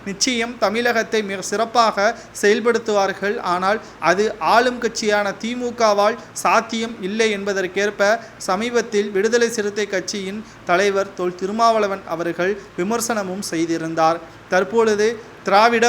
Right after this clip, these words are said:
முன்னேற்ற கழகம் ஆட்சி இரண்டு ஆண்டுகளில் முடிவடையக்கூடிய நிலையில், உள்ளாட்சி தேர்தலில் மிகப்பெரிய தொகுதிகளை காங்கிரசும் விடுதலை சிறுத்தைகளும் கம்யூனிஸ்ட், முஸ்லீம் லீக் போன்ற கட்சிகளும் பே-, கேட்டுக்கொண்டு வருகிறார்கள்.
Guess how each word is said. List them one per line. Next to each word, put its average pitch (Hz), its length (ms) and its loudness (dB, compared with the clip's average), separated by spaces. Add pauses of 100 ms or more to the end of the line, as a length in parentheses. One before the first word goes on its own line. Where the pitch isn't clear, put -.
முன்னேற்ற 226 400 -2 (140)
கழகம் 202 380 2 (220)
ஆட்சி 226 340 0 (280)
இரண்டு 226 260 0
ஆண்டுகளில் 220 560 0 (260)
முடிவடையக்கூடிய 226 880 0
நிலையில், 196 360 0 (160)
உள்ளாட்சி 240 520 4
தேர்தலில் 202 480 0 (240)
மிகப்பெரிய 208 580 0 (100)
தொகுதிகளை 208 600 0 (400)
காங்கிரசும் 226 600 2 (100)
விடுதலை 240 420 0
சிறுத்தைகளும் 208 640 -2 (480)
கம்யூனிஸ்ட், 247 580 0 (220)
முஸ்லீம் 254 420 -4
லீக் 233 300 -6
போன்ற 196 360 -2
கட்சிகளும் 208 560 -2 (320)
பே-, 226 220 4 (180)
கேட்டுக்கொண்டு 226 640 2 (420)
வருகிறார்கள். 208 640 4